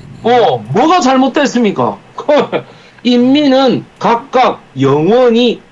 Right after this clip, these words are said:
Speaker 2: 화평 우호를 지키되,
Speaker 1: 네.
Speaker 2: 자, 그 다음이 중요합니다.
Speaker 1: 네.
Speaker 2: 지키되 만약 타국이,
Speaker 1: 네.
Speaker 2: 그러니까 미국이든 그게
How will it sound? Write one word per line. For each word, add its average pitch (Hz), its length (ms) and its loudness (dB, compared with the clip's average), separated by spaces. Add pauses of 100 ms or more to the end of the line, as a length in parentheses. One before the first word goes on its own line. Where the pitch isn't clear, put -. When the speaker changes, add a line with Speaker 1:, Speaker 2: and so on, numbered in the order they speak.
Speaker 2:
화평 262 640 -2
우호를 202 540 0
지키되, 139 840 -2 (120)
Speaker 1:
네. 156 180 -12
Speaker 2:
자, 156 160 0
그 139 160 2
다음이 262 360 2
중요합니다. 135 560 -8 (240)
Speaker 1:
네. 151 260 -12
Speaker 2:
지키되 180 580 -2 (400)
만약 165 720 0 (360)
타국이, 247 640 -2 (180)
Speaker 1:
네. 170 100 -14
Speaker 2:
그러니까 208 320 0 (240)
미국이든 233 1040 0
그게 170 560 0